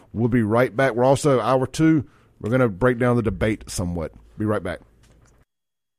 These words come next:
Again, it's hour number two of the realest show on the radio,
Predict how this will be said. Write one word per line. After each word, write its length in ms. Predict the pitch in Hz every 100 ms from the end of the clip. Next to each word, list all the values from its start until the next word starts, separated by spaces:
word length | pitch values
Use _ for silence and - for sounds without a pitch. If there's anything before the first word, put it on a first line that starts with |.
| _ _ _ _ _ _ _ _ _ _ _ _ _ _ _ _ _ _ _ _ _ _ _
Again, 240 | 147 151
it's 140 | 139 -
hour 400 | 98 131 143 117
number 300 | 131 139 110
two 460 | - 156 139 101 -
of 180 | 117
the 80 | 101
realest 280 | 104 113 101
show 180 | - 107
on 100 | 104
the 60 | 101
radio, 520 | 107 104 107 131